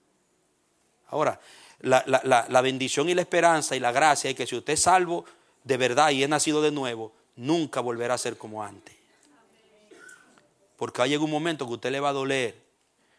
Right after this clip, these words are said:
el Espíritu le va a hablar y Dios lo va a levantar y le va a hacer, le va a dar conciencia de que esto, esta vida ya no es para mí. Yo no soy de aquí más, eso no es para mí ya. Si usted es un verdadero nacido de Dios. Pero de que se levante el hombre viejo,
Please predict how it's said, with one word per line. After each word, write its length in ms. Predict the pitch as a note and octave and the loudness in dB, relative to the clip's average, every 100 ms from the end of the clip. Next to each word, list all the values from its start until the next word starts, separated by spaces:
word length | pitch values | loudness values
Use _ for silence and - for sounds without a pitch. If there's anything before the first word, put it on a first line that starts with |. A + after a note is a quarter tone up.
| _ | _
el 140 | A2 | -8
Espíritu 380 | G#2+ - C3 C3 | -8 -6 -6 -4
le 60 | C3+ | -4
va 40 | |
a 20 | |
hablar 200 | C3 C3+ | 0 -2
y 80 | B2+ | -2
Dios 140 | A2 A#2 | -6 -4
lo 80 | |
va 60 | A#2+ | -4
a 40 | |
levantar 400 | A#2+ A#2+ A2+ A#2+ | -2 -4 -6 -8
y 40 | A2+ | -6
le 80 | A2 | -10
va 60 | |
a 20 | |
hacer, 200 | A2 B2 | -10 -10
le 60 | A2+ | -8
va 60 | A2+ | -8
a 20 | |
dar 120 | A#2+ | -10
conciencia 380 | - A2 A#2 G#2+ | -12 -10 -10 -10
de 80 | G#2+ | -12
que 140 | - - - | -14 -20 -12
esto, 340 | A#2+ B2+ C3+ - | -8 -6 -8 -8
esta 220 | A#2 C#3+ | -8 -6
vida 180 | C#3+ C3 | -4 -4
ya 120 | A2 | -6
no 80 | A2+ | -10
es 60 | A2 | -10
para 220 | A2 G#2 | -8 -10
mí. 160 | F2 - _ _ _ _ _ _ _ _ _ _ _ | -16 -20 _ _ _ _ _ _ _ _ _ _ _
Yo 120 | - | -10
no 120 | A2+ B2 | -6 -4
soy 200 | C#3 B2+ | -2 -2
de 100 | A#2 | -4
aquí 220 | - A2 | -6 -10
más, 240 | G2+ - | -10 -8
eso 200 | A#2 B2+ | -6 -4
no 60 | C3 | -4
es 60 | B2+ | 0
para 200 | C3 A2+ | 0 -2
mí 200 | A2+ G#2 | -6 -10
ya. 240 | F#2 - - _ _ _ - - _ _ _ _ _ _ | -12 -16 -20 _ _ _ -20 -20 _ _ _ _ _ _
Si 160 | - G#2+ | -14 -10
usted 140 | - | -6
es 40 | |
un 60 | B2 | -2
verdadero 360 | B2+ B2+ C3 B2 | 0 2 0 0
nacido 340 | G#2+ A2 G#2+ | -2 -2 -4
de 100 | G#2 | -6
Dios. 280 | G2 - - _ _ _ _ _ _ - | -10 -16 -20 _ _ _ _ _ _ 0
Pero 260 | C3+ C3 | 2 2
de 100 | C3 | 0
que 120 | B2 B2 | 0 -2
se 140 | B2 | 0
levante 440 | A#2 A2+ D3 G3 | 2 4 4 4
el 60 | G3+ | 0
hombre 260 | F#3 F#3+ F3 | 0 0 2
viejo, 540 | F3 A3 G#3+ G3+ - | 4 4 2 -4 -6